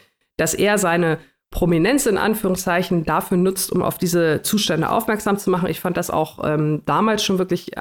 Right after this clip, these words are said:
ganz toll und hab das sehr respektiert, dass er diesen Schritt gemacht hat, dass er halt gesagt hat, „Ich zieh mich jetzt zurück, ich mach jetzt was anderes, ich will was zurückgeben.“ Da gehört auch was zu, auch, äh, gerade wenn man vielleicht schon ein bisschen älter ist.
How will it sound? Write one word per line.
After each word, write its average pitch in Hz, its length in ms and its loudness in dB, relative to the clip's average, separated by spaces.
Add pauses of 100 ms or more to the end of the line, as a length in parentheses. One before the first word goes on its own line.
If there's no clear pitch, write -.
(220)
ganz 214 320 0
toll 196 340 2
und 185 140 2
hab 170 80 -4
das 170 140 -2
sehr 175 160 0
respektiert, 202 560 -2
dass 180 120 -2
er 165 80 0
diesen 160 220 -2
Schritt - 240 -4
gemacht 135 400 -2
hat, 214 120 -2
dass 180 120 -4
er 170 120 0
halt 165 120 -2
gesagt 160 340 -4
hat, 165 120 -4
„Ich - 120 -12
zieh - 140 -4
mich 170 140 0
jetzt 143 180 -2
zurück, 185 220 -2
ich 175 140 -6
mach 147 120 0
jetzt 139 140 -2
was 135 140 -4
anderes, 220 320 2
ich 170 80 -2
will 156 100 -6
was 151 180 -4
zurückgeben.“ 220 640 0 (460)
Da 151 100 0
gehört 170 280 2
auch 220 200 -2
was 208 220 0
zu, 214 260 2
auch, 185 420 2
äh, 160 480 0
gerade 160 300 -2
wenn 160 100 0
man 160 140 0
vielleicht 147 260 -2
schon - 140 -2
ein - 20 2
bisschen 147 240 -2
älter 139 320 -2
ist. - 340 0